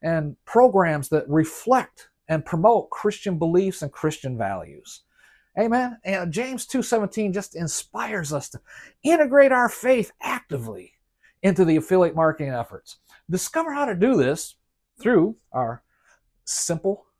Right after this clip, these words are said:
Success System Mastery.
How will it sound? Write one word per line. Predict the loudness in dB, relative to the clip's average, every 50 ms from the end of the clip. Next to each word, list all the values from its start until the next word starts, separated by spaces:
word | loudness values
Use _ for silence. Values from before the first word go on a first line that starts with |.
| _ _ _ _ _ _ _ _ -10
Success | -6 -6 -4 -4 -2 -2 -2 -2 -2 -6 -10 -10 -12 -14 _ _
System | -8 -6 -4 -4 -4 -4 -6 -8 -12 -16 -16 -18 _ _ _ -16
Mastery. | -14 -14 -12 -12 -14 -14 -16 _ _ _ _ _